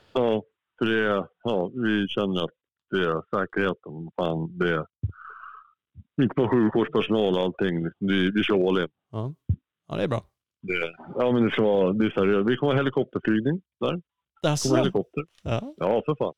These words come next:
Speaker 1: Det är klart med helikopter. Fan, klart med helikopter.
Speaker 2: <laughs> Ja, ja.
Speaker 1: Fattar alla det?
Speaker 2: Nej, ja, jo, självklart.
Speaker 1: Ja.
Speaker 2: Varför inte? Det verkar ju sjukt att inte ha.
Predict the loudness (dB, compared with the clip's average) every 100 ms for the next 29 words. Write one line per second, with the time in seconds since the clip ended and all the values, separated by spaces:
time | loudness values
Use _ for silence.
0 | _ _ _ _ -6 0 0 2 2 2
1 | 0 -2 -2 -6 -6 -8 -4 -4 -2 -2
2 | 0 0 -2 -2 -4 -6 -10 -10 -10 -8
3 | -4 -2 0 2 2 0 -4 _ -4 -2
4 | -2 -2 -2 -2 -2 -4 -6 -2 0 2
5 | 2 2 -2 -16 -6 -2 -2 -4 _ _
6 | _ _ -12 -6 -6 -6 -4 -4 -4 -2
7 | -2 -2 -4 -4 -4 -4 -6